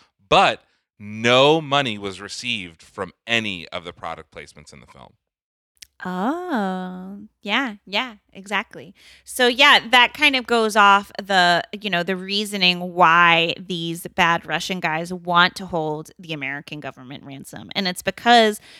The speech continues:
Speaker 2: they, it's just that classic story of they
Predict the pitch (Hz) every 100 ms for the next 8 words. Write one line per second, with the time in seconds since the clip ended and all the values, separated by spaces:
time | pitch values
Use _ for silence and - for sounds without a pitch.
0 | - - 196 208 196 185 - 202 - -
1 | 262 - 196 - - - 233 220 220 202
2 | - - - 190 180 180 175 170 170 -
3 | _ _ 196 180 165 165 156 - _ 190
4 | 180 170 165 175 175 170